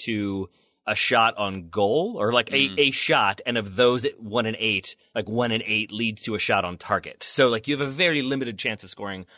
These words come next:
Speaker 1: off of set pieces anyway.
Speaker 2: Yeah, corners are a surprisingly low percentage play
Speaker 1: Yeah.
Speaker 2: when you actually look at the numbers. And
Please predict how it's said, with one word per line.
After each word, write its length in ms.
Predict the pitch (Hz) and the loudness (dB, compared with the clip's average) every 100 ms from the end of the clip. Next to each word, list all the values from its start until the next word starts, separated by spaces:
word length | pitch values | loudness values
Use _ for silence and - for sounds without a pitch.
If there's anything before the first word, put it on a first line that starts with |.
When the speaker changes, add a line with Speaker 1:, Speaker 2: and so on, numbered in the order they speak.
| _ - | _ -4
Speaker 1:
off 160 | 107 | -2
of 100 | 101 | -2
set 160 | - 107 | -4 -4
pieces 280 | 95 90 85 | -4 -10 -8
anyway. 320 | 90 73 55 - _ _ _ | -8 -8 -14 -20 _ _ _
Speaker 2:
Yeah, 180 | - 165 | 0 0
corners 340 | 151 226 233 170 | 2 2 4 6
are 140 | 156 | 4
a 40 | |
surprisingly 600 | 143 139 156 147 139 139 131 | 4 0 4 4 4 -2 2
low 180 | 123 | 2
percentage 460 | 117 127 117 104 - | 2 -2 -2 -4 -6
play 200 | 110 90 | -2 -2
Speaker 1:
Yeah. 40 | - | -4
Speaker 2:
when 140 | 101 101 | -8 -6
you 60 | |
actually 220 | 110 107 101 | -6 -4 -6
look 120 | 98 | -6
at 60 | 95 | -10
the 80 | |
numbers. 420 | 95 92 85 78 - | -8 -8 -8 -12 -8
And 280 | 95 92 | -8 -8